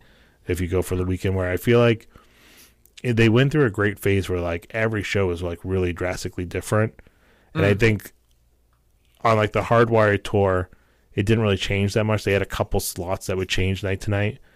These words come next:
Speaker 1: but pretty
Speaker 2: Yeah,
Speaker 1: much it was
Speaker 2: exactly.
Speaker 1: the same set. So
Speaker 2: Yeah.
Speaker 1: it was, it was a g-, good set, but, you know, it got, like, a little bit predictable. It wasn't exciting seeing, like, the latest set lists on Instagram for shows you didn't go to,
Speaker 2: Yeah.
Speaker 1: 'cause it was like,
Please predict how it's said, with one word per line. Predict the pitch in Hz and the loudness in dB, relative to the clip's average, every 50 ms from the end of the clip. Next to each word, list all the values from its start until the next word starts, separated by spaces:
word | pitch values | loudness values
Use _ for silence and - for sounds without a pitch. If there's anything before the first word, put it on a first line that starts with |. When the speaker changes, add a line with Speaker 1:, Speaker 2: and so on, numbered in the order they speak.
| _ - - | _ -12 -6
Speaker 1:
but | - 98 - | -4 0 2
pretty | - 127 123 123 | 4 6 6 6
Speaker 2:
Yeah, | 113 | 6
Speaker 1:
much | 107 104 - | 4 4 4
it | 107 | 4
was | 101 98 | 2 2
Speaker 2:
exactly. | - 101 | 2 0
Speaker 1:
the | 95 | 0
same | - - 110 104 101 95 92 | 2 2 2 2 2 0 -2
set. | - - - 98 95 101 - - _ _ _ _ _ _ _ _ _ _ _ - | -2 -2 0 2 2 0 0 -2 _ _ _ _ _ _ _ _ _ _ _ -4
So | - - 120 113 113 | 2 4 6 6 6
Speaker 2:
Yeah. | 113 104 117 | 4 4 4
Speaker 1:
it | |
was, | 117 120 117 110 - - - | 6 6 4 4 0 -4 0
it | - 123 | 2 2
was | 120 107 | 2 2
a | 104 98 | 2 -2
g-, | 98 107 - - - - _ _ _ - | -4 -8 -14 -18 -20 -20 _ _ _ 2
good | 208 185 147 113 | 4 4 4 2
set, | - - - 147 143 123 104 - | 0 0 2 4 4 2 2 2
but, | - 101 95 92 - - - _ _ _ _ _ _ _ | 0 0 0 0 -2 -8 -20 _ _ _ _ _ _ _
you | - 123 120 | 2 4 4
know, | 107 101 101 | 4 4 4
it | 104 104 | 2 2
got, | 101 127 117 117 | 2 4 4 4
like, | 113 107 - | 4 2 2
a | 107 | 2
little | 104 107 104 | 2 2 2
bit | 98 101 98 95 - _ _ _ _ _ _ _ | 2 2 0 -2 -4 _ _ _ _ _ _ _
predictable. | - 107 101 92 101 98 - 92 90 92 92 | -4 -4 -2 0 -2 -2 -2 -4 -2 0 2
It | |
wasn't | 107 135 139 170 147 135 | 4 4 4 4 2 2
exciting | - - - 135 120 120 110 110 | 0 0 2 4 4 4 4 2
seeing, | 104 - - 117 110 110 | 2 0 0 2 2 2
like, | 107 101 98 92 - - - - - - _ _ - - | 2 2 2 0 -2 -8 -18 -20 -20 -20 _ _ -2 2
the | 117 110 | 4 6
latest | 117 113 107 101 95 - | 6 6 6 4 2 2
set | - 110 104 98 | 2 0 0 0
lists | 107 95 - - | 0 -2 0 -2
on | 95 | -2
Instagram | 95 95 98 - - - 98 107 101 98 98 95 | -2 -4 -4 -4 -6 -4 -2 0 0 0 0 0
for | - 104 95 | 0 -2 0
shows | - - 104 104 95 104 | 2 2 2 4 4 2
you | 101 | 2
didn't | 104 104 104 | 2 2 2
go | 104 107 104 104 | 2 2 2 2
to, | - - | 2 0
Speaker 2:
Yeah. | 110 - | -2 0
Speaker 1:
'cause | - 98 | 0 0
it | 92 | 0
was | 92 92 - - | 2 2 0 0
like, | 98 92 90 87 - | 0 0 0 -2 -6